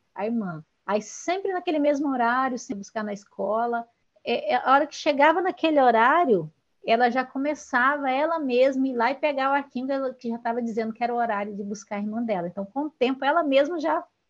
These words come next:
antecipava pra mim, sabe? Era incrível. É, uma outra ação também que foi assim, os remedinhos que ela tomava sempre era na mesma hora.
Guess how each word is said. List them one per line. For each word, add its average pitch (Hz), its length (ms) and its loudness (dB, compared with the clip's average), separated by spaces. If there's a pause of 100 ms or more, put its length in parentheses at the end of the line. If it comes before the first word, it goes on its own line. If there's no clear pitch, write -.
(160)
antecipava 247 680 -2
pra 302 260 2
mim, 285 240 -2 (420)
sabe? 247 200 2
Era 240 240 4
incrível. 277 760 0 (440)
É, 208 480 6
uma 220 160 -2
outra 247 320 0
ação 240 320 -2
também 226 300 -4
que 220 140 -20
foi 220 240 -2
assim, 202 420 -4 (400)
os 208 140 0
remedinhos 240 640 2
que - 80 0
ela 233 100 4
tomava 196 640 -2
sempre 208 480 -6
era 226 180 0
na 214 120 -2
mesma 240 520 2
hora. 165 420 2